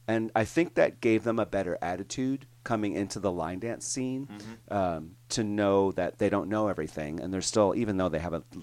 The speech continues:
Speaker 1: dance background, you know, line dance is its own animal, and they were able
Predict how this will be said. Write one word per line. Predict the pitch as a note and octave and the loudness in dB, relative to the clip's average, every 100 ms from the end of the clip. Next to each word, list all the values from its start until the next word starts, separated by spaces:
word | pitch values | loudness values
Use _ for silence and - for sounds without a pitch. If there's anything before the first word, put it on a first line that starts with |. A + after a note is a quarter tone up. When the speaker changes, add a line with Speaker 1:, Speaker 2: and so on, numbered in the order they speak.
| - | -8
Speaker 1:
dance | - F2+ - | -4 -4 0
background, | - G3 - E2 D#2 E2 - - - | 4 4 4 0 0 -6 -14 -20 -16
you | F#2+ | -8
know, | F2+ | -2
line | E2+ G#2+ A2+ | 2 4 4
dance | G#2 | 2
is | G2 | -2
its | F2 E2+ | -6 -4
own | F2+ E2+ | -4 -2
animal, | G2+ G#2+ F2 D2 | -2 0 0 -2
and | D2 | -2
they | E2 | -2
were | F2 | 2
able | F2+ F2+ F2 E2 | 2 2 2 0